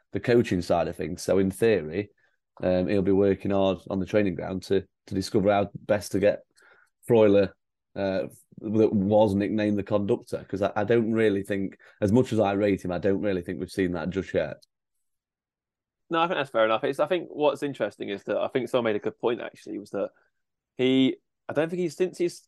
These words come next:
Speaker 2: debut, I don't think he's missed a game for Forest. And obviously he had the World Cup as well, so where he played every game for Switzerland there too,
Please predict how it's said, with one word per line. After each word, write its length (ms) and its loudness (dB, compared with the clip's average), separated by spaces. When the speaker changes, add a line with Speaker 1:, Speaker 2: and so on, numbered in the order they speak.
Speaker 2:
debut, 420 4
I 60 0
don't 160 2
think 100 -6
he's 120 -2
missed 200 -6
a 60 -2
game 320 -2
for 100 -12
Forest. 360 2
And 80 0
obviously 240 -4
he 60 -2
had 160 4
the 80 -2
World 260 2
Cup 140 -16
as 100 -12
well, 220 2
so 100 -8
where 140 -2
he 100 -2
played 220 2
every 140 -4
game 140 -6
for 80 -14
Switzerland 480 -4
there 160 -2
too, 320 -2